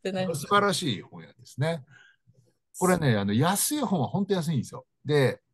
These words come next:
Speaker 2: えっと、めちゃくちゃ安いわけじゃなくて、ある程度安いですね。あの、
Speaker 1: はいはい。
Speaker 2: 値段、価値が、えっと、よそではつくのを知っていて、「そんなバカみたいなプレミアはつけませんよ、うちは」っ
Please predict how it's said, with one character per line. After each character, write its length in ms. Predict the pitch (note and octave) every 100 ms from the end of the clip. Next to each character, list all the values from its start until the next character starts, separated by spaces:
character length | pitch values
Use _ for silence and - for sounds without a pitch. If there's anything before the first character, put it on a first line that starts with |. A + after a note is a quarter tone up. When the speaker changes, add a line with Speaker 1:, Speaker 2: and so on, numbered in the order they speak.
| -
Speaker 2:
え 100 | D#3+
っ 60 | C3+
と、 200 | C#3 C3
め 340 | D3+ E3 C4+
ち 120 | C#4 D4
ゃ 60 |
く 120 | -
ち 120 | - D4+
ゃ 40 |
安 200 | G#3+ C4+
い 60 | A#3
わ 100 | B2+
け 80 |
じ 100 | A2
ゃ 40 | A2
な 120 | G#2+
く 100 | -
て、 220 | D3+ A#2+ - _ _ _ _ _ _ - _ -
あ 180 | A3+
る 220 | C#4 C#4+ -
程 180 | B3 B3
度 80 | B3
安 320 | C#3 - -
い 60 | -
で 40 |
す 160 | - C3+
ね。 140 | D3 _ _ _ -
あ 120 | G#2
の、 100 | G2+
Speaker 1:
は 120 | F3+
い 140 | F3+ E3+
は 100 | D#3
い。 160 | E3 _ _ _ _ -
Speaker 2:
値 220 | D3+ D3+
段、 360 | G#3+ A3+ G#3+ - _ -
価 140 | A#3
値 160 | A3+ G3
が、 320 | D3+ G#2+ - _ _ _ _ A#2
え 160 | A2
っ 60 | G#2
と、 100 | A#2
よ 160 | C#3
そ 140 | D#3+ G#3
で 100 | G3
は 120 | D3+
つ 240 | - -
く 180 | - C4+
の 140 | A3+ C#3+
を 80 |
知 200 | - - _ -
っ 20 |
て 100 | G#3+
い 120 | G3+
て、 320 | - C#4+ C#4+ _ _ _
「そ 180 | - G3+
ん 80 | G#3
な 100 | G3
バ 220 | C3 F#3
カ 160 | G3+ F#3
み 100 | D3
た 120 | C#3
い 60 | D#3+
な 100 | C3+
プ 160 | -
レ 120 | C3
ミ 140 | B2+ C3
ア 60 |
は 80 | E3
つ 120 | C3
け 120 | - C3+
ま 160 | F3
せ 100 | F#3+
ん 80 | C#3+
よ、 100 | F#3
う 100 | C#3
ち 140 | -
は」 100 | A2+
っ 40 | D#3+